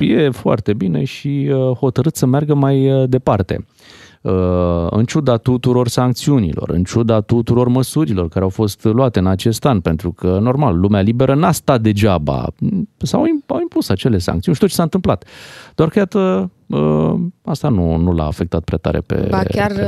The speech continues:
Speaker 1: Putin.
Speaker 2: uh, pare că merge un pic mai departe, amenințând și Moldova acum.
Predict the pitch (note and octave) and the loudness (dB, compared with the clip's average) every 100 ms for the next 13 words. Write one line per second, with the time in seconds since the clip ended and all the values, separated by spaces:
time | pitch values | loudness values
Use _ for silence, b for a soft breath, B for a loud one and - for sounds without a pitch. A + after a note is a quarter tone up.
0 | F#3+ F#3 F#3 G#3+ - G#3 G#3+ G#3 G3+ G3+ | -2 0 0 -2 -4 -4 -4 -6 -4 -4
1 | G3+ G#3+ G3+ G3+ G3 F#3 F3+ F#3+ A3+ A#3 | -4 -6 -4 -4 -4 -6 -8 -8 -8 -6
2 | A3 G#3+ G#3+ A3+ A3 G#3+ G3+ G3 F3 B2+ | -4 -4 -4 -6 -8 -8 -6 -4 -4 -8
3 | F#2 - - - | -10 -14 -16 -20